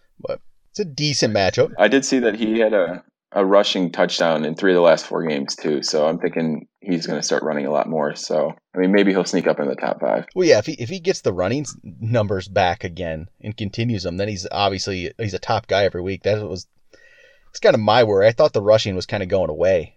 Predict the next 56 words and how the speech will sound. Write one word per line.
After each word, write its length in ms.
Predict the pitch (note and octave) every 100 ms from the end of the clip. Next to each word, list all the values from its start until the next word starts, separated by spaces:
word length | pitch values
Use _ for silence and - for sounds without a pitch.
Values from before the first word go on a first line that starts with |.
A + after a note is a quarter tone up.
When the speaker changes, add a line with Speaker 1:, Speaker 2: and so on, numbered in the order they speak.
| _
Speaker 1:
and 280 | - D2+ F2 _
obviously 460 | E2+ F#2+ G2 G2 F#2+
it's 140 | -
changed, 480 | - G#2+ G#2 F#2 -
and 220 | E2+ E2+ - _ _
Carolina's 540 | - A2 G#2+ G#2 F#2+ - -
playing 280 | C3+ A2+
pretty 200 | A2+ A2
decent 380 | G2 G#2+ A#2 F2+
when 100 | F#2
they 100 | F#2
have 140 | G#2 F2+
him 100 | D#2
run 140 | F2
the 80 | D#2+
ball, 200 | D#2 D2+
so 120 | F#2
I 60 | F#2
think 200 | G#2+ G#2+
they 140 | G2
need 180 | G2+ F#2+
to 60 | -
continue 540 | F#2+ F2 G2+ G2 F2
with 160 | F2 E2
it. 140 | E2 - _ _ _ _ _ _ _ _ _ _ _ -
All 120 | A2
right, 100 | D#2+
I'm 80 | A2+
gonna, 160 | B2+ A#2
some 240 | - G3+
of 60 | G3
the 100 | D#3+
other 120 | D3
top 360 | A#2+ A#2+ G#2+ -
guys, 260 | A2+ G#2+
I'll 80 | C3+
just 120 | B2
run 200 | A2+ A2
through 180 | - A2+
quick 300 | - A2+ G2+
here, 120 | G#2+
the 80 | G2
rest 220 | G2 -
of 80 | -
my 240 | G#2 F#2 F#2
top 340 | - F#2+ - _ _
ten. 400 | - G#2 E2+ E2
I 100 | -
go 160 | G#2 G#2
Cousins 460 | - C3 C3+ C3+ -
six, 380 | B2 A2+ - -
Wentz, 560 | - A2 G#2+ - - _ _ -
Alex 340 | A2 A2 - -
Smith 320 | A2 C3+ B2+
at 120 | G#2+
eight, 380 | G#2+ G#2+ - -